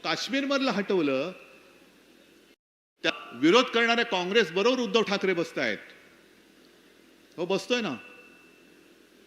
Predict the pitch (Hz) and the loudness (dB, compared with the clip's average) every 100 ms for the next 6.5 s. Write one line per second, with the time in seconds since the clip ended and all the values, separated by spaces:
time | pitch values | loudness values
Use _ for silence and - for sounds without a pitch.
0 | - 165 175 - 160 - 226 - 208 226 | -10 -2 -2 0 -2 2 0 0 -2 -2
1 | 214 185 196 220 131 156 214 220 220 185 | -2 0 0 -2 -4 -2 -2 -2 -2 0
2 | 156 214 214 190 190 220 208 190 220 202 | 0 0 -2 -4 -2 -2 -2 -2 -2 -2
3 | _ _ 214 - 214 175 220 214 220 202 | _ _ -16 -8 -6 -4 -4 -2 0 2
4 | 190 190 196 - - 185 226 - 160 160 | 2 2 0 -6 0 0 0 0 -2 4
5 | 262 220 190 226 - - 208 226 233 262 | 4 6 4 2 -4 2 2 4 -2 0
6 | 277 285 269 269 | 0 0 -2 0